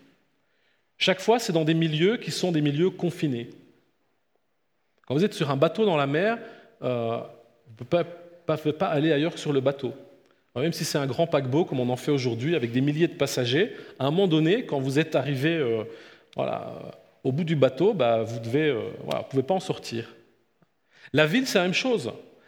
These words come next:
La ville, c'est un milieu confiné. Il y a des murs, il y a des murailles, puis c'est pas, euh, n'importe quoi. Et ça, ça nous rappelle que Dieu nous place toujours dans un cadre et dans un contexte. Et que c'est là que notre mission se joue.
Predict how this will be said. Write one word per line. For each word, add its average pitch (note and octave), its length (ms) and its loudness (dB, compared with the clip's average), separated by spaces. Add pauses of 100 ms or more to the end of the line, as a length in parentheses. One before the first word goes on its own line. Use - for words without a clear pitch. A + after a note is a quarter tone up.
(160)
La C#3 140 4
ville, G#3 200 0
c'est - 140 0
un D#3 60 2
milieu F3 240 4
confiné. F#3 500 0
Il F3+ 80 -2
y C3 40 4
a A2+ 40 2
des B2+ 120 2
murs, C#3+ 260 2
il D#3+ 60 -4
y - 20 0
a - 20 0
des B2+ 100 0
murailles, C3+ 440 0 (480)
puis D3+ 100 -8
c'est - 220 -4
pas, F3 320 2
euh, A2 260 -4
n'importe C3 440 -6
quoi. - 280 -12 (1200)
Et C#3 60 -2
ça, A#3+ 140 4
ça A#3 100 2
nous F#3+ 120 2
rappelle B3 380 2
que F#3+ 120 0
Dieu D#3+ 340 0
nous G3 140 2
place - 320 -2
toujours G#3 420 -2
dans D#3 220 0
un D#3 80 0
cadre G3 400 -4
et D#3+ 40 -2
dans C#3+ 220 -4
un C3+ 80 -4
contexte. - 640 -10 (1300)
Et C3+ 80 0
que - 60 -2
c'est F#3+ 180 6
là A#3+ 600 2
que - 80 0
notre E3+ 260 0
mission D#3+ 300 -2
se D3 160 -6
joue. A#2 220 -6